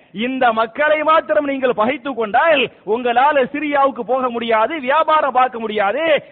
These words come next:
வியாபாரத்தை முடிச்சு போட்டு மக்காவுக்கு வந்து சேர முடியாது. இவரை நீங்கள் பகைத்த காரணத்தால வியாபாரமே ஸ்தம்பித்து போய்விடுமே என்று சொல்லி அப்பாஸ் அவர்கள் மக்காவுடைய காவலர்களை கண்டித்து விட்டு அபூதருக்கு சாதகமாக,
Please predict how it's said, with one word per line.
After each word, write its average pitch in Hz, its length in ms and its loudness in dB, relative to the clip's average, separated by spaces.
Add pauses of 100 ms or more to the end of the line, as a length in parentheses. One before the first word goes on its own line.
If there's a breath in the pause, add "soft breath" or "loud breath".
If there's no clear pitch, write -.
வியாபாரத்தை 311 640 2
முடிச்சு 277 240 -6
போட்டு 254 260 -2
மக்காவுக்கு 277 360 0
வந்து 254 180 -2
சேர 285 260 0
முடியாது. 226 760 0 (100)
இவரை 247 420 0
நீங்கள் 233 340 -2
பகைத்த 311 380 0
காரணத்தால 254 800 2 (340 loud breath)
வியாபாரமே 294 800 2
ஸ்தம்பித்து 320 400 -2
போய்விடுமே 254 560 2 (140)
என்று 214 280 -2
சொல்லி 214 600 0 (200 soft breath)
அப்பாஸ் 254 640 0
அவர்கள் 226 800 0 (200 loud breath)
மக்காவுடைய 302 680 2
காவலர்களை 247 560 0
கண்டித்து 302 560 -2
விட்டு 220 640 0 (140 loud breath)
அபூதருக்கு 339 600 0
சாதகமாக, 233 920 2